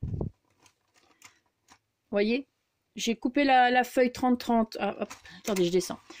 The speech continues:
J'ai coupé la feuille trente trente en deux, donc, euh, à quinze et demi ou seize, je ne sais plus.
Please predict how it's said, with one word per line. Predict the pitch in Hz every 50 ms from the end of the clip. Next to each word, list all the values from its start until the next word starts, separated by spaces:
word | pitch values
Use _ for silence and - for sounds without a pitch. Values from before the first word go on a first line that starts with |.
| - - - - - _ -
J'ai | 202 202 226
coupé | 226 339 349 359 403 359
la | 339 302
feuille | 262 - 294 285 254
trente | - - 269 262 262 247
trente | - - 262 247 233 226 - - 190 180 - _ _ _ _
en | - 214 220
deux, | 208 180 185 240 277 311 349 339 _ _ _ _ _ _ _ _ -
donc, | 214 202 190 - -
euh, | 196 190 190 185 185 180 175
à | - - 185 170 - - - _ _ -
quinze | 240 226 220 214 208
et | 208
demi | 202 202 202 214 226 254 269 262
ou | 226 202
seize, | - - 226 233 254
je | 233 214
ne | 196
sais | - 190
plus. | 175 - 226 254 320